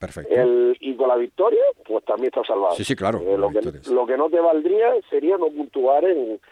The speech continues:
Speaker 2: en los pozos. Nosotros tendremos, tendríamos que puntuar. Al no puntuar, ya tendrías que depender de,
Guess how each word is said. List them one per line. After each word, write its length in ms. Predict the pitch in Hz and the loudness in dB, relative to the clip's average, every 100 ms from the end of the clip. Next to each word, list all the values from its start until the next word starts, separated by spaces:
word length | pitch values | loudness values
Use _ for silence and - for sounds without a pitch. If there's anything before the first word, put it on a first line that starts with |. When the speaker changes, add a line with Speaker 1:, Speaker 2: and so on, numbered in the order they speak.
| _ _ | _ _
Speaker 2:
en 120 | 117 | -2
los 120 | 110 - | -2 0
pozos. 320 | 165 - 113 | -2 -2 -2
Nosotros 340 | 113 139 147 | -2 0 0
tendremos, 360 | 170 160 175 - - | 0 0 0 -2 -4
tendríamos 380 | 147 147 165 165 | -2 0 0 0
que 100 | 160 | -2
puntuar. 460 | 147 139 123 120 - _ _ _ | -4 -2 2 2 0 _ _ _
Al 180 | - 117 135 | -4 -2 0
no 100 | 156 | 0
puntuar, 500 | 160 - 160 208 208 | 0 0 2 2 2
ya 140 | 170 | 2
tendrías 320 | 156 151 165 | 2 2 0
que 140 | - 156 | 2 2
depender 560 | 147 147 143 170 214 | 2 0 2 0 2
de, 260 | 190 143 | 2 2